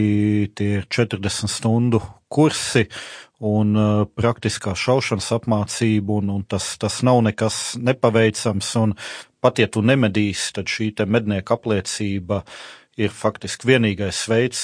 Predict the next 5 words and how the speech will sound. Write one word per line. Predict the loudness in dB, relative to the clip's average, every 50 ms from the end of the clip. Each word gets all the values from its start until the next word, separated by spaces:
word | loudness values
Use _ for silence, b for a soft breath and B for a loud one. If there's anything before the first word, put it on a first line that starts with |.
| -2 0
izņemot, | 0 0 0 0 0 0 -2 -4 -4 -4
nu, | -6 -6 -6
pašaizsardzības | _ 0 0 0 0 2 -2 -2 -2 -2 -6 -4 -4 -6 -6 -6 -6 -8
varbūt | -8 -6 -6 -8 -6 _
pistoli, | -4 -2 -2 -2 -4 -2 0 0 2 2 2 2 2 2 2 2 2 0 0 -2